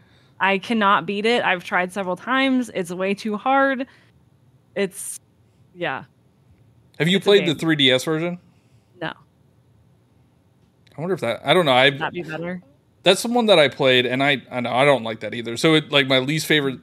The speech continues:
Speaker 2: Zelda games are Skyward Sword and Majora's Mask. They're at the bottom. And then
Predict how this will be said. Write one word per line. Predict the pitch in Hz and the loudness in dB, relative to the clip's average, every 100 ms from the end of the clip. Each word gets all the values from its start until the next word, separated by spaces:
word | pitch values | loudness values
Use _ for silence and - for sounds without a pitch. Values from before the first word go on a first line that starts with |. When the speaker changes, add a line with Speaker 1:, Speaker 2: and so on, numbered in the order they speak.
| - | -12
Speaker 2:
Zelda | 131 131 127 | -4 -2 0
games | 131 135 139 127 | -2 -2 -4 -4
are | 117 117 113 | -4 -4 -6
Skyward | 120 139 123 113 | -6 -4 -4 -4
Sword | 117 113 113 | -8 -8 -8
and | 113 110 107 | -10 -10 -12
Majora's | 110 117 90 - | -12 -12 -14 -18
Mask. | - - _ _ _ _ _ _ _ _ _ _ _ _ _ _ _ _ _ - | -20 -20 _ _ _ _ _ _ _ _ _ _ _ _ _ _ _ _ _ -6
They're | 131 | -2
at | 117 | -2
the | |
bottom. | 110 113 110 113 - _ _ - - | -4 -6 -6 -10 -14 _ _ -20 -8
And | 131 | 0
then | 131 127 117 113 | 2 2 0 -6